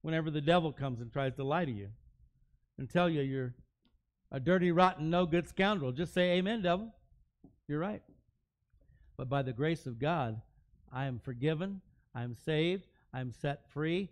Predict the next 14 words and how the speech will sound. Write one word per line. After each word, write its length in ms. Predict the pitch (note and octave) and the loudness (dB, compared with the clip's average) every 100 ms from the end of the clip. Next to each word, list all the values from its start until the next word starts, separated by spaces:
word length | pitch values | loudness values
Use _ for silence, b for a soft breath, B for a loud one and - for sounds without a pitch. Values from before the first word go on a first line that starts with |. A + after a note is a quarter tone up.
| b b | b b
and 140 | C3+ D3 | -4 -2
I'm 100 | G3+ | -2
gonna 140 | E3 | -2
be 120 | C#3+ | -4
spending 380 | C3 D#3 D3 C#3 | -4 -2 -2 -2
eternity 540 | C#3 - E3 D#3+ C#3+ | -4 -4 -4 -2 -2
with 100 | C3+ | -2
him 180 | C3+ D3+ | -2 -2
in 80 | D3 | -4
paradise, 480 | D#3+ F3+ D#3 A#2 A2+ | -4 -4 -2 -4 -6
so 120 | A#2+ | -8
take 180 | D3 D3 | -8 -6
a 80 | D3 | -6
hike. 240 | E3 C3 | -4 -8